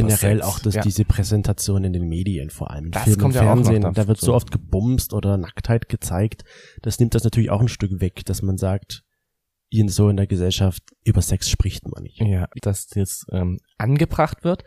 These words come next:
Speaker 2: Das trägt, glaub ich, auch dazu bei, dass das so ein bisschen, ähm, diese Enttabuisierung,
Speaker 1: Ja.
Speaker 2: ähm, dass diese Enttabuisierung auftritt bei
Speaker 1: Und
Speaker 2: diesen ganzen
Speaker 1: und ja auch
Speaker 2: Sachen.
Speaker 1: unser Podcast zum Beispiel. Ich meine, wenn ich jetzt mal so daran denke, wie f-,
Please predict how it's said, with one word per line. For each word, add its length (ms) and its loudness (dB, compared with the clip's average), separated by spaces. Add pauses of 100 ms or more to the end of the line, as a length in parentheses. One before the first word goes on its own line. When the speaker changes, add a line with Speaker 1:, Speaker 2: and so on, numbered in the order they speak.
Speaker 2:
Das 180 -4
trägt, 220 -4
glaub 140 2
ich, 100 -2
auch 100 2
dazu 220 0
bei, 160 4
dass 140 0
das 120 0
so 60 0
ein 60 0
bisschen, 520 0
ähm, 420 2
diese 420 -2
Enttabuisierung, 1200 2
Speaker 1:
Ja. 180 0 (720)
Speaker 2:
ähm, 300 0
dass 160 -4
diese 180 -4
Enttabuisierung 760 0
auftritt 500 -10
bei 80 -2
Speaker 1:
Und 80 0
Speaker 2:
diesen 200 -6
ganzen 420 -8 (120)
Speaker 1:
und 200 2
ja 100 -4
auch 100 -6
Speaker 2:
Sachen. 80 2
Speaker 1:
unser 160 0
Podcast 480 0
zum 140 -4
Beispiel. 440 -6
Ich 140 -4
meine, 220 6
wenn 80 6
ich 120 4
jetzt 140 0
mal 80 4
so 80 4
daran 240 4
denke, 400 0
wie 200 -6
f-, 200 -16